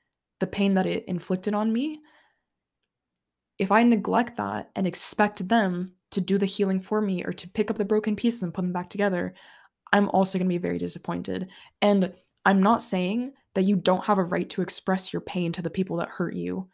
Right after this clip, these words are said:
because you do. You're allowed to expect more from people who hurt you if you voice your concern so that you can ensure that doesn't happen again in the future, you know? So if your partner said something to you that didn't fly with you and might have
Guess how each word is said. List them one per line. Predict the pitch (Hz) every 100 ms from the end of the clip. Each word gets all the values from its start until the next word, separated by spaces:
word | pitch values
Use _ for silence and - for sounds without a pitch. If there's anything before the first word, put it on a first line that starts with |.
| _ _ _
because | - 196 180
you | 180
do. | 151 185 170 180 - _ _ _ _ _ _ _ _ _ _ _ _ _ _ _
You're | 196 190
allowed | 196 180 98 214 226
to | 208
expect | 196 - - 196 196 -
more | 180 190
from | 190 185 175
people | 180 190 185 165 165 170 _ _ _ _ _ _
who | - 202
hurt | 185 - 208 202
you | 175 175 175 - -
if | 196
you | 196 185
voice | 170 190 185
your | 180
concern | 180 165 190 175 175 170 _ _ -
so | 196
that | 180 180
you | 185
can | 190 180 175 - _ _ _ _ _
ensure | 196 196 196
that | 180
doesn't | 180 185
happen | 180 170
again | 175
in |
the | 165
future, | - 190 190 170
you | 170
know? | 170
So | - 170
if | 180
your | 180
partner | 175 - -
said | 185 196
something | 185 175 170
to | 175
you | 170 165
that | 165 - - _ _ _ _ _ _ _ _ _ _ _ _
didn't | 214 247
fly | - 202 190
with | 185 185
you | 185 190
and | 170 170
might | 175 185
have | 190